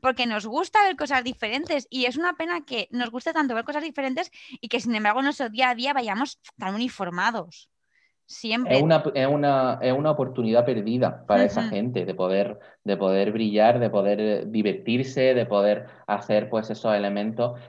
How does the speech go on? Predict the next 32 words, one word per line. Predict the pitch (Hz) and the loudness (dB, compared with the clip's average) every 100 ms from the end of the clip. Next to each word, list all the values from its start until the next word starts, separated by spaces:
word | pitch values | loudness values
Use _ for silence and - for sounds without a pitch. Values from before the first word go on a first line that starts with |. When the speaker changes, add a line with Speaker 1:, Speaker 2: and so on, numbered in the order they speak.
| _ | _
Speaker 2:
eh, | 107 104 101 | 0 2 2
sin | - 110 | -2 -2
perder | 107 101 113 | 0 2 0
su | - | -2
esencia, | - 120 202 160 | -2 -2 0 0
porque | 101 101 | -2 -6
tú | 95 117 | -6 -4
mismo | 131 127 127 | -2 0 -2
antes | 127 123 | -2 -6
comentabas | 123 113 117 120 117 113 117 - _ | -6 -6 -2 0 0 -2 -6 -20 _
a | 113 107 107 117 | -2 0 -2 -4
Kim | 117 | -2
Kardashian, | 113 107 127 135 131 123 | -2 2 0 0 -2 -2
que | 131 - | -4 -4
creo | 110 110 | -2 -2
que | 110 | -2
cada | - 110 120 | 2 4 4
vez | 127 | 2
que | 120 | 0
acudió | 113 120 117 | -2 -4 0
a | 113 | 0
la | 110 | 0
gala | 113 113 | 0 -2
Met | 123 131 - | -2 -6 -2
ha | 117 | -4
sabido | 113 110 127 131 98 | 2 0 2 -2 -4
encajar | 95 95 110 110 | -4 -4 0 0
muy | 123 117 | 0 -2
bien | 117 117 | -4 -6
con | 120 | -6
el | 117 113 | -6 -4
tema | 139 165 208 - | -2 -2 -4 -6